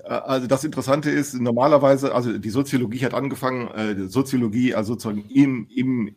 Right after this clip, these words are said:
im, äh, Gleichschritt mit den ganzen technischen Wissenschaften, äh, die Frage am Anfang zu stellen, wie kann es, a-, also den Ausna-, den, den seltsamen Fall zu behandeln, also wie kommen Missverständnisse zustande oder warum, äh, gibt es, wo,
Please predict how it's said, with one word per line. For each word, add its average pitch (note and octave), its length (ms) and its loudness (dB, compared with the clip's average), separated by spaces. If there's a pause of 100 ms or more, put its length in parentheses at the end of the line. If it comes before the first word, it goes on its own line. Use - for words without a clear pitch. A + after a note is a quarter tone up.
im, A2+ 680 -2
äh, G2 260 -8
Gleichschritt A#2+ 680 -2
mit - 340 -4
den G#2+ 160 2
ganzen A#2+ 340 -2
technischen B2+ 440 -4
Wissenschaften, A2+ 720 -2 (400)
äh, A2+ 100 0
die G#2+ 120 0
Frage A#2+ 400 0
am G#2+ 100 -2
Anfang A2+ 320 -2
zu A2 80 -6
stellen, A2+ 300 0
wie A2 100 -2
kann B2 140 -2
es, A#2 120 -4 (140)
a-, A#2+ 80 4
also B2 260 -2
den G#2 80 0
Ausna-, F3+ 400 2 (160)
den, D#3+ 340 -10
den E3 220 -2
seltsamen D#3 480 0
Fall A2+ 240 -4
zu G#2+ 140 -10
behandeln, A#2+ 580 -4
also G#2 260 -8
wie G#2+ 100 -6
kommen A#2 180 -2
Missverständnisse A2 720 -2
zustande G2+ 560 -2
oder G#2 260 -4
warum, A2 460 2
äh, A2 180 -4
gibt A#2 220 -2
es, - 160 -8
wo, A#2+ 120 -4